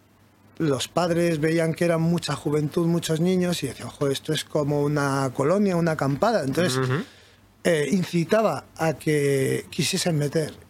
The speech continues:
Speaker 1: Y cuando había vacas flacas, igual un año que no entraba mucha gente,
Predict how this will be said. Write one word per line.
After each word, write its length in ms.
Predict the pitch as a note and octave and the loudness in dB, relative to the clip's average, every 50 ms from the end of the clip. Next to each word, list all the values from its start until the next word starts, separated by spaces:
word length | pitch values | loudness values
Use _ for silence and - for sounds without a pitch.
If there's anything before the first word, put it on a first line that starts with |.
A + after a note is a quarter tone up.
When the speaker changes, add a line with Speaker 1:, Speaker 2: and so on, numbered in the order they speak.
| - - - | -20 -8 -4
Speaker 1:
Y 100 | E3+ D3+ | -4 -2
cuando 280 | - - C#3 C3 C3+ C#3 | 0 0 0 0 2 2
había 160 | E3 A3+ B3 | 2 2 2
vacas 260 | B3 A#3+ - G#3+ - | 2 2 0 -2 -2
flacas, 460 | - - A3 G#3 - F#3+ G#3 G3+ - - - - - - - - - | 0 0 0 2 2 0 0 0 -2 -8 -18 -20 -20 -20 -20 -12 -6
igual 240 | - C3+ C#3+ D#3 E3+ | -2 0 0 2 2
un 100 | E3+ F3 | 2 2
año 160 | F3+ F3+ E3 | 2 0 0
que 100 | - D#3 | 0 0
no 360 | C#3+ E3 E3 E3 D#3+ D#3+ D#3 | 0 0 2 2 2 2 2
entraba 360 | D#3 D#3 D3+ - E3 E3 D#3+ D#3 | 0 0 0 0 0 0 2 2
mucha 260 | D#3+ D3+ - E3 D#3 | 0 -2 -2 -4 -2
gente, 400 | - F#3 F3 E3 - E3 F3 F#3+ | -2 -2 -2 -2 0 -2 -2 -2